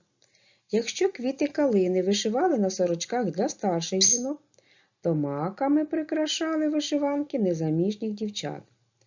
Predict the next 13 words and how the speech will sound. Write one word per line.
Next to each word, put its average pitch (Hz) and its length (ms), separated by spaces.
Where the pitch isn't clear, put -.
Мак 269 340
також 214 460
вважався 196 640
символом 190 600
роду, 151 360
так 202 260
як 202 140
його, 196 280
в 175 80
його 196 280
голівці 185 540
міститься 202 640
сімсот, 196 760